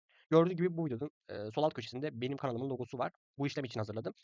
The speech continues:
Birazdan yapacağımız işlemlerden sonra arkadaşlar, bu video üzerindeki logo tamamen silinmiş olacak ve videoya hiçbir zarar gelmeyecek. Şimdi bu,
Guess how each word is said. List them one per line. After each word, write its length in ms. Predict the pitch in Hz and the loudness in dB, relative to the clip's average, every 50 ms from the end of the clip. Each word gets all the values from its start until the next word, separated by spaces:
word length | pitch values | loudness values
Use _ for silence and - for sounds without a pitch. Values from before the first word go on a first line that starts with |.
| - - | -2 4
Birazdan 200 | 151 151 147 165 | 6 6 6 6
yapacağımız 340 | 160 147 143 151 156 165 156 | 4 4 4 4 4 4 2
işlemlerden 420 | - - 156 147 151 151 160 160 | 0 0 0 2 2 2 0 0
sonra 200 | - 170 165 156 | -2 0 0 -2
arkadaşlar, 420 | 127 92 95 98 107 - - 175 - - - _ | 0 2 2 0 2 0 -2 -4 -4 -8 -12 _
bu 160 | 131 139 143 165 | -4 0 2 2
video 180 | 175 180 131 | 0 0 0
üzerindeki 420 | - 147 139 143 131 110 107 - 117 | -2 0 0 0 -2 -2 -4 -2 -2
logo 280 | 147 156 170 170 170 - _ _ _ _ | 0 0 0 -2 -4 -6 _ _ _ _
tamamen 260 | - 151 131 135 156 | 2 2 2 2 0
silinmiş 360 | 147 - 127 123 123 120 - | -2 -2 -4 -6 -6 -4 -4
olacak 300 | 110 107 123 160 180 - - _ - | -4 -4 -2 -4 -4 -6 -8 _ -2
ve 100 | 147 143 | 0 0
videoya 200 | 143 135 139 139 | 0 0 0 0
hiçbir 160 | 131 - 143 | 0 -2 -2
zarar 180 | 139 139 139 135 | 0 2 2 2
gelmeyecek. 400 | 135 131 120 101 107 147 165 - _ _ _ _ _ _ _ _ _ _ - - - - - | 0 -2 -2 -2 -4 -4 -4 -6 _ _ _ _ _ _ _ _ _ _ -20 -20 -20 -16 -6
Şimdi 240 | - 175 180 175 170 | -2 -2 0 0 0
bu, 180 | 180 175 180 | -2 -4 -4